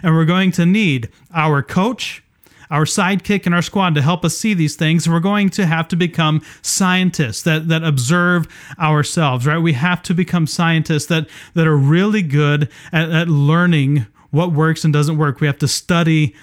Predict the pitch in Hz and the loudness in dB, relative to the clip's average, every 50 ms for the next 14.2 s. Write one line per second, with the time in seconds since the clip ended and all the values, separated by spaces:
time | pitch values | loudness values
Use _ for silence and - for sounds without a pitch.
0 | - - - - - 135 135 127 - - - 170 156 135 117 113 117 117 - - | -20 -20 -12 -6 -4 -2 -2 -2 -2 -2 -2 0 0 0 0 -2 -6 -6 -8 -6
1 | - 175 156 135 123 - - - - - - - - - 156 156 151 156 151 151 | -4 -2 -2 -2 -2 -4 -8 -16 -20 -20 -20 -20 -8 -2 -2 0 0 0 0 0
2 | 147 - 151 143 127 - - 175 170 147 160 160 151 139 131 123 131 143 143 - | 0 0 0 -2 -2 -2 -2 -2 0 2 2 0 0 0 -2 -2 -4 -8 -10 -14
3 | - - - _ _ _ _ _ _ _ _ - 165 156 151 147 139 131 143 143 | -20 -20 -20 _ _ _ _ _ _ _ _ -2 0 0 2 2 2 2 2 2
4 | 139 123 - - - 180 160 147 147 156 156 165 175 160 - _ - 160 143 147 | 2 0 -2 -4 -2 -2 0 2 2 2 2 0 0 -2 -4 _ -4 -2 0 0
5 | 147 151 151 139 143 139 135 147 170 165 147 143 143 - 151 147 147 143 143 143 | 0 0 0 0 0 2 2 2 2 2 2 0 0 -2 0 0 0 0 -2 -4
6 | - - 147 143 131 123 107 95 92 - - _ _ _ _ _ _ _ _ _ | -4 -2 -2 0 -2 -2 -4 -8 -12 -16 -20 _ _ _ _ _ _ _ _ _
7 | _ _ _ _ _ _ _ - - - - - 143 147 139 143 151 147 147 147 | _ _ _ _ _ _ _ -20 -12 -4 -2 0 2 2 2 2 2 2 2 0
8 | 143 - 160 143 - - - 190 170 - - 156 143 120 - 160 143 127 110 101 | 0 -2 -4 -4 -4 -6 -6 -6 -6 -4 -2 -4 -4 -2 -2 -2 -2 -2 -4 -8
9 | 98 95 - _ - - - - - - - - - - 190 185 180 - - 196 | -12 -16 -18 _ -20 -20 -20 -20 -12 -8 -6 -6 -4 -2 -2 -2 -2 0 0 0
10 | 190 - 185 175 160 151 151 156 - - - - - 170 156 - - - 160 135 | 0 2 0 0 2 2 2 0 -2 -4 -8 -8 -6 -4 -4 -4 -2 0 0 2
11 | 135 151 143 156 170 165 156 147 147 147 156 131 110 180 165 151 151 156 170 170 | 2 2 2 2 2 2 2 2 2 2 2 2 2 2 2 2 2 2 0 0
12 | 156 127 117 120 135 156 156 147 143 139 143 139 - 180 170 - - 165 156 156 | 0 -2 -2 -2 -2 0 0 0 0 0 0 0 0 -2 0 0 0 0 2 2
13 | 165 165 160 160 151 147 147 151 151 - - 147 - 143 135 151 147 143 139 - | 2 2 2 2 2 0 0 -2 -2 -2 -4 -4 -4 -4 -2 -2 0 0 0 0
14 | - 160 139 | 0 0 0